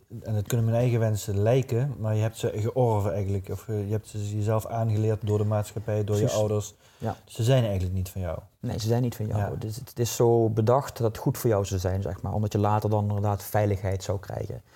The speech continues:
Speaker 1: Ja.
Speaker 2: Maar dat is schijnveiligheid.
Speaker 1: Mhm.
Speaker 2: Ik denk dat heel veel mensen niet gelukkig doodgaan.
Speaker 1: Nee.
Speaker 2: Daar ben ik heel eerlijk in. Dat ze
Speaker 1: Ja.
Speaker 2: niet in passie leven.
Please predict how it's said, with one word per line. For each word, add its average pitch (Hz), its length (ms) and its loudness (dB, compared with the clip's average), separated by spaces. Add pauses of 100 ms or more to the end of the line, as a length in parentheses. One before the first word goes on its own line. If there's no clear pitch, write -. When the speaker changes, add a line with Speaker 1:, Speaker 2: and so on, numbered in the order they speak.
Speaker 1:
Ja. 101 180 -2
Speaker 2:
Maar 101 100 2
dat 104 100 2
is 110 160 0
schijnveiligheid. - 840 -2 (240)
Speaker 1:
Mhm. 101 320 0 (440)
Speaker 2:
Ik - 60 -4
denk 143 120 2
dat 135 100 4
heel 151 120 6
veel 156 100 0
mensen 147 280 0
niet 143 120 0
gelukkig 135 320 0
doodgaan. 107 600 -2 (160)
Speaker 1:
Nee. 101 140 -2
Speaker 2:
Daar 92 100 -4
ben 113 100 -2
ik 104 60 0
heel 113 120 0
eerlijk 113 260 -2
in. - 180 -6
Dat 110 140 -6
ze 110 60 -6
Speaker 1:
Ja. 123 60 2
Speaker 2:
niet 120 80 0
in 113 140 2
passie 120 320 0
leven. 104 380 -4